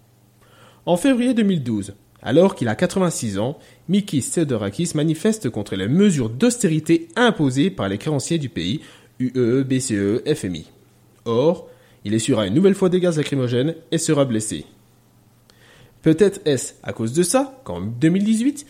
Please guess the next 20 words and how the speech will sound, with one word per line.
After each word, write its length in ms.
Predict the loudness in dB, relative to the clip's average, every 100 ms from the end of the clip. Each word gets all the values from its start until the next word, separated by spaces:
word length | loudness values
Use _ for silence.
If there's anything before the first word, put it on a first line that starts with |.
| -20 _
il 120 | 0 0
est 160 | 2
hospitalisé 720 | -2 -4 -2 -2 0 0 0
pour 180 | 0 -4
un 60 | 0
problème 320 | 2 2 2
cardiaque. 540 | 0 0 -2 -6 -12 -12 -16 _ _ _ _ _ _ _ -20 -20 _ -2
Plusieurs 320 | 2 2 2
séjours 320 | 0 0 0
à 20 |
l'hôpital 420 | 0 0 0 0
suivront 460 | 0 0 0 0 -4 -10 -8
et 60 |
sa 160 | -2 0
santé 360 | 0 0 0
déclinera 580 | 0 0 -2 -2 2 4
de 100 | 2
plus 220 | 0 -2
en 100 | -2
plus. 420 | -6 -10 -12 -12